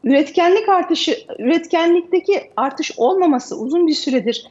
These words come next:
üretkenlik artışı Türkiye'nin yaşayamaması, e, bence bunda, e, bir sebep. E, ve, e,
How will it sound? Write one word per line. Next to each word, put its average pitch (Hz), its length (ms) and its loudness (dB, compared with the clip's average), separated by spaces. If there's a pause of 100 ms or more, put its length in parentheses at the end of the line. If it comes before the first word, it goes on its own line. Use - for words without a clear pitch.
(300)
üretkenlik 294 580 2
artışı 269 360 -2
Türkiye'nin 269 480 0
yaşayamaması, 262 920 0
e, 262 100 -2
bence 254 400 0
bunda, 262 340 2 (320)
e, 214 100 -2
bir 240 60 -2
sebep. 240 420 -2 (240)
E, 247 260 0
ve, 277 260 0 (340)
e, 233 200 2